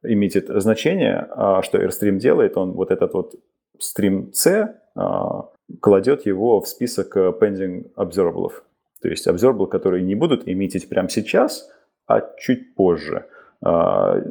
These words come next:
с-, опять же, всё синхронно, никаких этих вот просто скедулинг. После этого, а, э, после того, как Airstream положил стрим C в pending observable,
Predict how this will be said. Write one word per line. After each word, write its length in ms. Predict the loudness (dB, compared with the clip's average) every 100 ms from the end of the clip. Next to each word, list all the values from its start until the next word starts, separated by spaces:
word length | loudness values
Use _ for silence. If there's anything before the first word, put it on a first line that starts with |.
| -4
с-, 260 | -4 0
опять 260 | 2 2 0
же, 100 | -2
всё 140 | -6 -6
синхронно, 560 | -6 -4 -4 -2 -4 -4
никаких 400 | -6 -4 -6 -6
этих 280 | -6 -4 -2
вот 160 | 0
просто 200 | 0 0
скедулинг. 440 | 0 -2 -2 -8 -12 -20 -20 -20 -20 0
После 300 | 0 2 2
этого, 440 | 2 4 2 2 0
а, 380 | 0 0 -2 -6 -6
э, 40 | -4
после 240 | -4 -2
того, 100 | -2
как 80 | 0
Airstream 360 | 0 0 -2
положил 380 | 0 2 2 0
стрим 300 | -4 -6 -4
C 260 | -2 2 2
в 380 | 2 0 0 2
pending 260 | 0 0 -2
observable, 580 | 0 2 2 2 0